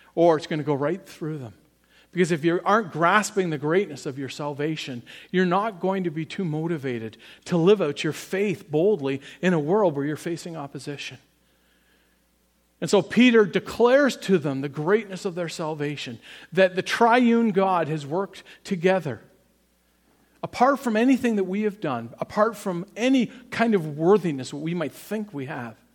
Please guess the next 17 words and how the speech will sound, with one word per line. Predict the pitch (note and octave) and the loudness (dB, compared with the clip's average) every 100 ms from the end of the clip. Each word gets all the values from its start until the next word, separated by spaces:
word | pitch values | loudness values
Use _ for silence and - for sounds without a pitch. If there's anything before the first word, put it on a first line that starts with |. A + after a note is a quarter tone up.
| _ _ _ _ _ _ _ _ | _ _ _ _ _ _ _ _
that | E3 B2 | -8 2
God | G3+ G#3 B3 D#3 | 2 2 0 -2
the | |
Father | - - G3+ G#3 G3+ | -4 0 2 2 0
has | G3+ | -4
chosen | - G3 A#3 G#3+ C3 | -4 -4 -6 -6 -12
us, | - - - _ _ _ _ _ _ _ _ | -14 -18 -20 _ _ _ _ _ _ _ _
that | G#3 F3+ | -2 0
the | F#3 | -2
Spirit | - - A#3 B3 G#3+ | -4 2 6 6 4
has | G3+ F3 | 2 0
drawn | C3 D3 E3+ G3+ F3+ | -4 -4 -2 -2 -2
us, | A#2 - - - _ | -6 -12 -20 -20 _
that | F#3 F3+ D#3 | 2 2 0
Jesus | C#3+ B3+ A#3+ G#3+ | 4 4 4 -2
has | D#3+ G3 D3+ | 0 0 0
died, | C#3 F3+ G3 F3+ C3 | -2 -2 0 -2 -4